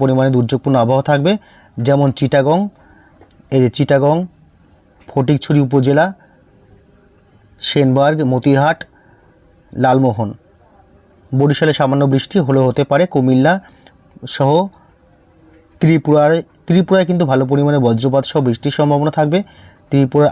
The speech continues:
আগরতলার দিকে ভালো পরিমাণে বজ্রপাত সহ বৃষ্টি এবং কাপাসিয়া, কিশোরগঞ্জ, মদন, ময়মনসিংহ, মৌলভীবাজার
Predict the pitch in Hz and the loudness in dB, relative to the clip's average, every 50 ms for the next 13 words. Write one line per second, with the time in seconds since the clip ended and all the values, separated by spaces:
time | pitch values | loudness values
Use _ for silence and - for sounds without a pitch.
0 | 127 127 131 139 135 - 147 143 135 135 127 139 165 160 139 127 127 127 123 135 | 0 0 0 -2 -2 0 0 0 0 0 0 -2 -2 0 0 0 0 -2 0 0
1 | 131 127 131 127 127 120 120 117 110 123 123 120 127 120 - - 151 135 123 117 | 0 0 2 0 2 2 0 0 0 -2 -2 -2 -2 -2 -2 -2 -2 0 0 -2
2 | - - - 190 208 - - - - - - - - 120 127 131 139 127 - 139 | -4 -4 -4 -4 -4 -4 -8 -20 -20 -20 -20 -10 -4 -2 0 0 0 0 0 -2
3 | 127 - 147 143 - - 165 160 143 139 135 - - 147 131 143 156 165 156 135 | -2 -2 -2 -4 -2 0 0 0 0 0 -2 -2 0 -2 0 0 0 0 0 0
4 | 127 123 120 143 147 143 127 123 120 123 127 127 - - 160 180 202 208 - - | 0 2 2 0 0 0 0 0 0 0 0 -2 -2 -2 -2 -2 -2 -4 -6 -10
5 | - - - _ - 120 131 147 160 160 151 170 156 139 127 113 113 110 98 | -20 -20 -16 _ -4 0 0 2 2 2 2 2 2 2 2 0 0 -2 -4